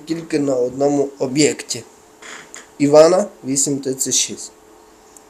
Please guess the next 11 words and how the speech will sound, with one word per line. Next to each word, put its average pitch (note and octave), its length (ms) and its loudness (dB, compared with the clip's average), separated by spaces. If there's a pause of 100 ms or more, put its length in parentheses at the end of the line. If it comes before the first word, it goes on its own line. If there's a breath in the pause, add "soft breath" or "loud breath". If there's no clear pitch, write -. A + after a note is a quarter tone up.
(3250)
"Пізнайте C#3+ 600 2
істину, F#3 460 -4 (680)
і B2 40 -14 (160)
істина E3 440 -4 (160)
зробить B2 440 -4 (180)
вас F#2 380 -8 (160)
вільними". A#2 400 -6 (800)
Зміни A#3+ 460 6
є G3+ 280 8
реальними. C3+ 680 4 (2500)
Тоді, G#3 500 8